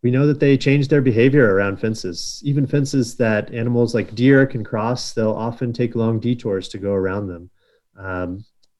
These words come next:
when they do cross, there's a risk of injury or entanglement. Um, we've seen that a lot of ground nesting birds, we, we, you wouldn't think of a bird as being particularly im-, impacted by fences, but, uh,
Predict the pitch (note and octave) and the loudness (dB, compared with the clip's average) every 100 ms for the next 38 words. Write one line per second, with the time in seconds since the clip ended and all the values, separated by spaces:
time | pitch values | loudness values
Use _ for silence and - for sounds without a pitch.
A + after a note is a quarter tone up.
0 | _ _ _ B2 A#2 A2 B2+ C3 C#3 B2 | _ _ _ -4 -2 2 2 2 2 2
1 | B2+ - A2 G#2 G2 A2 A2+ - G#2 G2+ | 0 -2 -2 -2 2 2 0 -4 -4 -2
2 | G#2+ A2 A#2 A#2+ G#2 F#2+ F#2+ G#2+ A2 A2+ | -4 0 2 4 2 -4 -8 -6 -4 -2
3 | A2+ C3 - _ _ _ _ F#2+ F#2+ F#2+ | -4 -6 -18 _ _ _ _ -8 -4 -4
4 | G2 - A#2+ A2+ A2 - _ - C#3+ D3 | -6 -12 -4 -2 -2 -6 _ -6 -2 0
5 | C3+ C3+ C#3 A#2 A#2 C3+ B2 C3 - A#2 | 2 2 0 0 2 2 2 0 -2 -2
6 | A#2 D3 A2 - A#2+ B2+ C#3 - D3 E3 | 4 6 4 0 -6 -2 -2 2 2 2
7 | C3+ D#3 C3 A#2 G2+ C3 C#3+ A#2+ - - | 2 0 2 2 4 6 6 4 0 -2
8 | A#2+ A2+ A2+ C3 C3 A#2 G#2+ A2 B2 C3 | -2 -2 -2 -2 0 0 0 0 -4 -6
9 | C#3 C3 A2+ - A2 F#2+ F2+ A#2+ A#2+ G2 | -6 -4 -4 -6 -8 -8 -6 -8 -6 -10
10 | - G2 - A2 F#2+ F2+ | -8 -12 -12 -16 -14 -14